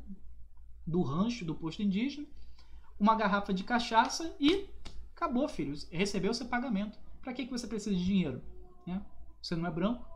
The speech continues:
Então, esse preço incidia no despojo das grandes concentrações de terras, o silêncio progressivo das práticas culturais e a força produtiva indígena na formação dos centros agrícolas.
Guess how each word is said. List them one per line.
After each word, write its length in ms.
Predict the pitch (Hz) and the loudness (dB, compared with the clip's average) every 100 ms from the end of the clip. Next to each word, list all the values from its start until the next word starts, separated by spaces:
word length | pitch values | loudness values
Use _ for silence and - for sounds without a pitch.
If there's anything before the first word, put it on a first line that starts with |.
| - - - - - - - _ - - | -12 -12 -14 -12 -12 -10 -14 _ -18 -6
Então, 220 | 185 240 | 0 4
esse 240 | 269 294 233 | 4 2 0
preço 380 | - 233 311 269 | 0 2 2 2
incidia 300 | 240 190 240 | 2 2 4
no 120 | 247 | 4
despojo 800 | 220 240 - - 202 247 277 240 | 2 0 0 2 6 6 6 4
das 160 | 220 | 2
grandes 320 | 185 220 302 | 4 2 0
concentrações 640 | - 254 262 240 226 196 180 | -2 -2 -2 -2 -2 0 0
de 80 | 160 | 0
terras, 560 | - 147 160 240 - - - - | -2 -2 0 -4 -6 -10 -10 -4
o 100 | 190 | 0
silêncio 560 | 226 - 208 240 339 285 | 2 6 6 6 2 0
progressivo 500 | 247 240 240 - 196 | 0 0 0 0 0
das 180 | 190 185 | 2 0
práticas 460 | - 160 156 160 - | 0 -2 0 -4 -4
culturais 680 | 175 165 156 160 190 - - - - | -6 -4 0 2 2 -2 -8 -14 2
e 80 | 190 | 6
a 80 | 220 | 6
força 340 | 220 254 247 | 4 0 0
produtiva 560 | 214 247 247 208 - 233 | -2 0 0 0 2 4
indígena 360 | 240 185 208 220 | 4 6 2 2
na 20 | |
formação 440 | 220 220 208 214 | 0 0 0 0
dos 200 | 220 202 | 0 -2
centros 320 | 220 208 220 | -4 -4 -2
agrícolas. 720 | 233 202 170 160 - 123 - | -2 0 0 0 -2 -4 -6